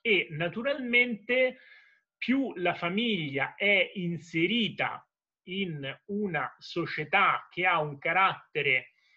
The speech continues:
repressivo, che ha un carattere relativamente autoritario, e più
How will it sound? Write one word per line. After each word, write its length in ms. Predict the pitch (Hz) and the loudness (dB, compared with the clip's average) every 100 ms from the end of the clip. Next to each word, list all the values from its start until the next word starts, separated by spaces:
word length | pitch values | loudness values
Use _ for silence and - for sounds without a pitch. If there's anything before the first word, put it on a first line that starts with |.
| _ - | _ -6
repressivo, 1160 | 156 170 170 139 - - 247 208 135 131 - - | 0 0 0 -6 -8 -4 0 2 0 -4 -6 -4
che 120 | 180 | 0
ha 100 | 170 | 0
un 160 | 147 | -2
carattere 580 | 139 170 185 170 - 143 | -4 0 0 0 -4 -4
relativamente 680 | 175 185 180 185 190 165 160 - | -2 -2 -2 -2 -2 -4 -8 -2
autoritario, 1120 | 180 208 247 294 285 139 139 160 175 190 - | 0 0 -2 -4 0 0 0 -2 -2 -2 -4
e 280 | 262 214 _ | -6 -6 _
più 420 | - 185 226 233 | -6 -2 -2 -4